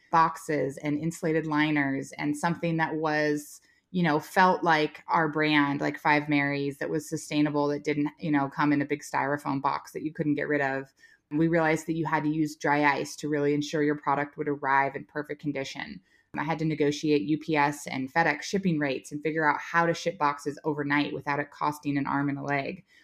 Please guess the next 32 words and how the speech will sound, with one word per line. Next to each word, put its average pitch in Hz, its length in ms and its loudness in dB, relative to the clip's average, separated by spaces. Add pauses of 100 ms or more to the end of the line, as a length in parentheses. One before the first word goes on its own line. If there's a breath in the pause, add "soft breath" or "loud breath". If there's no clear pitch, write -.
And 170 120 2
that, 151 280 4
you 165 100 2
know, 143 100 4
the 147 60 0
biggest 147 300 0
challenge 139 320 0
in 147 60 0
that 220 200 6
is 151 100 -2
when 139 120 0
you're 135 100 0
small. 170 340 4
If - 80 -10
you're 151 80 0
just 147 200 -6
shipping 143 240 -4
a 147 40 -8
few 220 160 -4
boxes, 147 640 -2 (160 soft breath)
it's - 120 -18
hard 156 160 0
to 143 80 -4
get 143 100 0
around 160 340 4
it. 139 140 -4
Once 151 240 -2
you 151 80 -2
start 139 240 -6
shipping 139 260 -10
volume, 160 600 2
then 147 340 0